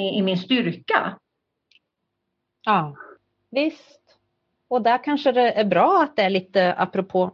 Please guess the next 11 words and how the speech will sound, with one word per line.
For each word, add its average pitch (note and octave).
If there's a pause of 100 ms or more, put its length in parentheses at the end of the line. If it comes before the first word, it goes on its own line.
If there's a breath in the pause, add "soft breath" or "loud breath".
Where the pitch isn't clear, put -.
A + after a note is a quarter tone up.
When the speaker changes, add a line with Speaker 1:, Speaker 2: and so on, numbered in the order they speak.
(140)
Speaker 2:
papegojigt G3+
som F3+
jag F3
nämnde E3+
tidigare F#3
i G3+
Speaker 1:
Mm. F3+
Speaker 2:
samtalet, F3
att, F3+ (420 loud breath)
att G3+
låta A3